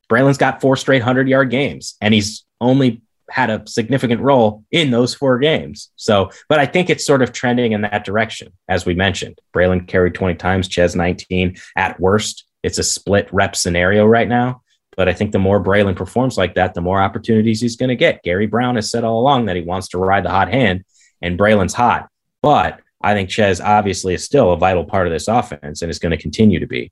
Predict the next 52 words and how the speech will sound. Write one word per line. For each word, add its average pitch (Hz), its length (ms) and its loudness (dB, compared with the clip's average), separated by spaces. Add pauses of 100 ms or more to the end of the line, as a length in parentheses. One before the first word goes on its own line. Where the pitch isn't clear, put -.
(160)
I 117 140 0
don't 143 120 4
know 127 100 6
what 123 80 6
it'll 107 180 4
look 104 180 2
like 80 200 -2
next - 280 -4
year. 73 360 -8
I 113 60 2
think 98 200 -2
that's 113 240 -2
the 90 100 -2
more 107 240 2
interesting 80 380 -4
conversation. 76 800 -4 (240)
You 101 80 0
have 92 100 2
an 87 60 0
entire 87 380 0
offseason 90 480 0
where 82 120 -2
Bla-, 85 400 0
Braylon's 90 380 0
playing 101 460 -2
running 82 260 -2
back. 85 240 0
He's - 160 -12
got 87 160 0
a 80 60 -4
season 92 340 -6
under 85 220 0
his 80 140 -6
belt 85 280 0
at - 60 -18
the - 80 -10
position. 80 580 -2 (360)
What 104 180 2
do 95 80 2
things 90 280 -4
look 90 200 -2
like 82 180 0
then? 90 160 -2
How 82 140 -2
much 82 260 -6
better 82 220 -2
can 80 160 -8
he 73 80 -10
be? 85 160 -4
But 73 120 -4
right 87 220 0
now, 85 380 -2